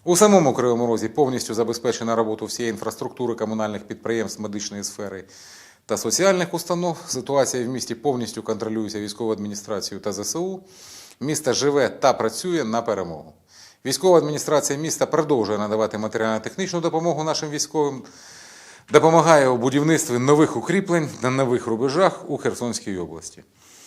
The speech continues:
Також продовжуємо надавати необхідну допомогу технікою та обладнанням нашим рятувальникам. Днями передали рятувальникам ще вісім сучасних пожежних машин. Це спецавтомобілі, які призначені для гасіння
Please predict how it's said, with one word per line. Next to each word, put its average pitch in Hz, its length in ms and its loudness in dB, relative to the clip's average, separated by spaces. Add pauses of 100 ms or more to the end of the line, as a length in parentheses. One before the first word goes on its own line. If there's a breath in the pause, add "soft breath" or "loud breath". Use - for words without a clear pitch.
(360 loud breath)
Також 190 400 4
продовжуємо 139 840 2
надавати 131 460 0
необхідну 120 480 -6
допомогу 120 440 -4
технікою 117 580 -6
та 123 200 0
обладнанням 107 720 0
нашим 113 300 -6
рятувальникам. 165 720 -2 (540 loud breath)
Днями 123 400 0
передали 117 440 -2
рятувальникам 113 680 -2
ще 123 160 -6
вісім 110 340 -8
сучасних 107 480 -6
пожежних 101 540 -6
машин. 180 400 -8 (380 loud breath)
Це - 160 -6
спецавтомобілі, 143 880 -2
які 139 340 -6
призначені 135 840 -4
для 107 160 -4
гасіння 127 500 -6